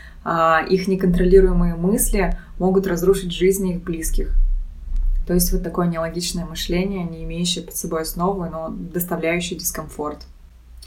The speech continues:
Следующая группа — кластер C, которую ещё называют sad, что означает грустный. В эту группу входит избегающее, зависимое и обсессивно-компульсивное расстройство личности.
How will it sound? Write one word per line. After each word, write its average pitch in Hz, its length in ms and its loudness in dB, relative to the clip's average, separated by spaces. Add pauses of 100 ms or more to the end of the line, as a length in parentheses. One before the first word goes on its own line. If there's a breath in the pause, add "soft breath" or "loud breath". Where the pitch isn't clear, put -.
(380 loud breath)
Следующая 247 420 2
группа — 208 380 2
кластер 190 440 0
C, 170 360 0
которую 180 420 2
ещё 175 200 0
называют 170 480 0
sad, 160 420 0 (100)
что - 200 0
означает 196 500 2
грустный. 180 500 2 (240 soft breath)
В 208 60 0
эту 208 160 4
группу 226 280 4
входит 190 440 2
избегающее, 185 760 2
зависимое 214 800 0 (400 loud breath)
и 269 80 2
обсессивно-компульсивное 196 1160 2
расстройство 180 560 0
личности. 170 640 -2